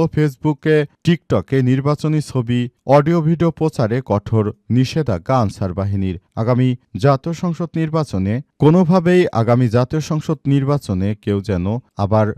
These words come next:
নতুন করে সমস্যা সৃষ্টি করতে না পারে, সেজন্য আনসার সদস্যদেরকে নির্বাচনী কোনো কিছু শেয়ার করতে নিষেধ করেছে আনসারের ঊর্ধ্বতন কর্মকর্তারা। প্রিয় দর্শক, এতক্ষণ শুনছিলেন সংবাদ শিরোনাম, এবারে বিস্তারিত।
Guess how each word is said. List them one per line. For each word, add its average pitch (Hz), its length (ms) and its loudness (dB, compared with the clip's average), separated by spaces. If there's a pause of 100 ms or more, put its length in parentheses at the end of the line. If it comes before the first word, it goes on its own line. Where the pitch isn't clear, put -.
(180)
নতুন 131 260 0
করে 156 200 2 (140)
সমস্যা 131 400 -2
সৃষ্টি - 400 -10 (120)
করতে 107 340 -6 (260)
না 110 120 2
পারে, 92 360 -4
সেজন্য 92 500 -6 (300)
আনসার 120 440 -2
সদস্যদেরকে 139 920 -4 (280)
নির্বাচনী 135 540 0 (120)
কোনো 117 200 0 (180)
কিছু - 300 -10 (180)
শেয়ার 104 280 -2
করতে 95 400 -6 (280)
নিষেধ 127 380 0 (100)
করেছে 92 420 -4
আনসারের 95 520 -4 (140)
ঊর্ধ্বতন 120 480 -4
কর্মকর্তারা। 92 800 -2 (220)
প্রিয় 104 200 0
দর্শক, 135 340 -2 (180)
এতক্ষণ 123 500 -4
শুনছিলেন 135 580 -4 (300)
সংবাদ 107 380 -2
শিরোনাম, 101 420 -4
এবারে 98 320 -4
বিস্তারিত। 90 520 -6